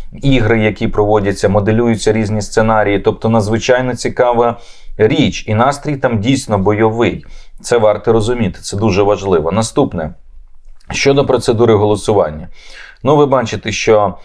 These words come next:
а, Європейський Союз, е, пішов на поступки Віктору Орбану, е, прем'єру Угорщини, щоб зберігати єдність Євросоюзу, не давати Путіну жодного шансу. І зрештою, Угорщина не застосувала право вето, вони не проголосували проти,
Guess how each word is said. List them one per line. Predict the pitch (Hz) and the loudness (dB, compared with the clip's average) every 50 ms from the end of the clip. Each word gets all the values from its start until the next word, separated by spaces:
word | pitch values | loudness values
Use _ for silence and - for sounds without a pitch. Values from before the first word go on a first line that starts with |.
| - - - - - | -20 -20 -20 -12 -4
а, | - 107 107 107 104 | 0 2 2 4 2
Європейський | 101 101 117 117 117 113 - 127 117 110 - - 113 110 | 4 4 4 4 4 4 2 2 0 0 0 -4 -6 -6
Союз, | 95 - 113 104 104 107 107 101 90 - - - | -4 -2 -4 -2 0 2 2 2 0 -2 -2 0
е, | 95 95 92 95 92 92 92 90 87 | 2 4 6 6 6 6 6 4 2
пішов | - 107 98 - 117 107 98 | 0 -4 -2 0 2 2 2
на | 101 98 | 2 0
поступки | 95 - 101 92 - - - - - - 98 | 2 2 0 0 0 -4 -10 -10 -4 -2 0
Віктору | 98 95 90 - - 98 95 95 | 0 0 0 0 0 2 2 2
Орбану, | 92 - 131 151 160 147 151 143 143 143 143 139 - - - - - - - - - - | 2 2 2 2 2 2 0 -2 -2 -6 -8 -10 -14 -16 -16 -16 -14 -16 -16 -16 -8 -2
е, | 110 110 104 | 0 2 2
прем'єру | 98 - 113 113 107 107 113 110 107 | 2 2 2 2 4 4 4 4 4
Угорщини, | 107 104 98 95 107 104 95 - - 101 95 95 | 4 2 2 2 2 0 0 0 -2 -2 -2 -2
щоб | 90 - 98 90 | -2 -2 -4 -4
зберігати | 85 85 104 101 98 92 104 98 90 - 95 | 0 2 2 4 4 2 2 0 -2 -4 -6
єдність | 87 101 131 139 139 139 147 139 - - - - - - - - - - | -2 -2 -2 -2 -2 -4 -6 -8 -8 -12 -14 -18 -18 -20 -20 -20 -14 -8
Євросоюзу, | - 101 107 123 120 117 117 107 - - 117 117 117 113 98 107 | -4 0 2 2 4 4 2 2 0 -2 -2 0 0 0 0 0
не | 107 107 101 | 0 0 2
давати | 95 104 101 107 104 95 - | 2 2 2 2 0 0 -4
Путіну | 90 - 107 101 - - 98 98 95 | -6 -4 -4 -4 -2 -2 -2 -2 0
жодного | 90 104 101 95 98 95 95 98 | 0 0 0 0 0 -2 -2 -2
шансу. | 92 - 131 135 143 147 139 - - 117 113 - - - - - - - - | -2 -2 -2 -2 -2 -2 -6 -6 -6 -6 -6 -8 -12 -18 -18 -18 -20 -18 -4
І | - 117 | -2 2
зрештою, | 107 110 120 135 135 131 - - 120 117 113 113 110 | 2 4 4 4 2 2 0 0 0 2 2 4 4
Угорщина | 110 107 107 107 - 113 104 98 113 123 117 - - 117 107 107 107 | 4 4 2 2 0 0 0 2 2 0 0 0 -2 0 0 0 0
не | 110 107 | 0 0
застосувала | 95 104 95 - - 101 95 - 107 98 101 95 92 87 87 82 | 0 -2 -4 -4 -6 -6 -4 -2 0 2 4 4 4 4 2 0
право | 78 - - 95 92 90 92 90 | 0 0 0 2 2 2 2 2
вето, | 107 123 127 127 - 110 | 2 0 0 0 -2 -2
вони | 104 107 107 107 104 | -2 0 -2 -2 -2
не | 104 113 113 113 107 | -2 0 0 0 0
проголосували | 98 - 92 85 92 92 92 92 92 - 98 98 98 98 95 101 | 0 0 -2 0 0 0 0 -2 -2 -4 -2 0 2 2 2 0
проти, | 98 - - 156 170 170 - 156 147 | 0 0 0 0 0 0 0 -4 -4